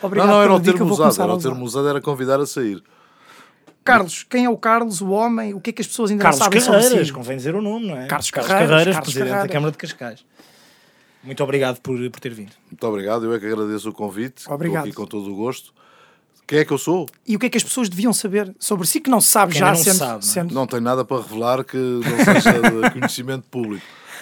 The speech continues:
Speaker 2: Não, ao fim e ao cabo sou, acima de tudo, e neste ambiente mais político, sou um inconformista, que me leva a ser um, a tentar ser um reformista, e penso que em alguns casos consegui, noutros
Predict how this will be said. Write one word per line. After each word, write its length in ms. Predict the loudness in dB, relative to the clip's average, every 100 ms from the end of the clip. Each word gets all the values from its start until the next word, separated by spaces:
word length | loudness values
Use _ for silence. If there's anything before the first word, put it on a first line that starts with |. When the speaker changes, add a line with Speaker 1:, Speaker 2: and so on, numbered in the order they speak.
| -20 -20 -4
Speaker 2:
Não, 140 | -2
ao 180 | 0 0
fim 120 | 2
e 20 |
ao 80 | 2
cabo 240 | 4 2 2
sou, 400 | 0 2 4 0
acima 300 | -4 -6 -8
de 80 |
tudo, 340 | -6 -4 -4 -6
e 60 | -4
neste 320 | -4 -4 -6
ambiente 720 | -4 -2 -4 -4 -4 -4 -6
mais 200 | -4 -6
político, 800 | -8 -8 -8 -8 -12 -12 -18 -20 _ _ _ _ _
sou 520 | -12 -4 -2 0 -2
um 720 | -2 -2 -2 -2 -2 -4 -4
inconformista, 840 | -4 -4 -4 -6 -6 -6 -6 -8
que 160 | -8 -6
me 80 | -2
leva 240 | 0 0
a 40 | -2
ser 180 | -2 -4
um, 480 | -4 -6 -8 -10 -14 _ _ _ _
a 80 | -12
tentar 420 | -6 -6 0 0
ser 200 | 0 -6
um 80 | -6
reformista, 800 | -8 -8 -8 -6 -6 -6 -6 -8 -8 _ _ -20 _ _ -16
e 40 | -10
penso 280 | -6 -6
que 40 | -2
em 40 |
alguns 420 | -2 -2 -4 -4
casos 320 | -4 -2 -2 -4
consegui, 480 | -10 -10 -8 -6
noutros 400 | -6 -6 -8 -16